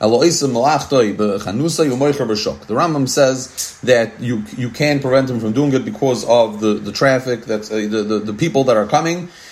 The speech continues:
uh, but he, he can do his, his, uh, he can manufacture in the chanus and he can sell in the shuk. "Elo ein yichelim lumchos biyadoi v'loy maloi ein anu yichelim lishon mikol hapatish mikol harechaim." You cannot prevent him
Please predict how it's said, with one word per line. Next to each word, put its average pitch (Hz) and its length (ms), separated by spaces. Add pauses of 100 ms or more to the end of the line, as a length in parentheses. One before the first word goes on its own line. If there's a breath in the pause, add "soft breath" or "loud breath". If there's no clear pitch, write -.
(160 loud breath)
uh, 113 140
but 117 140
he, 117 160
he 117 120
can 113 200
do 143 320
his, 117 320
his, 110 220
uh, 107 220
he 110 160
can 110 120
manufacture 113 500
in 104 60
the 95 60
chanus 151 320
and 127 80
he 113 40
can 107 100
sell 131 160
in 120 60
the 107 60
shuk. 107 220
"Elo 131 160
ein 185 140
yichelim 165 380
lumchos 139 380
biyadoi 131 300
v'loy 127 240
maloi 107 320 (420 loud breath)
ein 165 140
anu 143 240
yichelim 135 280
lishon 135 300
mikol 107 280
hapatish 131 400
mikol 110 340
harechaim." 85 400
You 107 60
cannot 147 340
prevent 143 340
him 104 240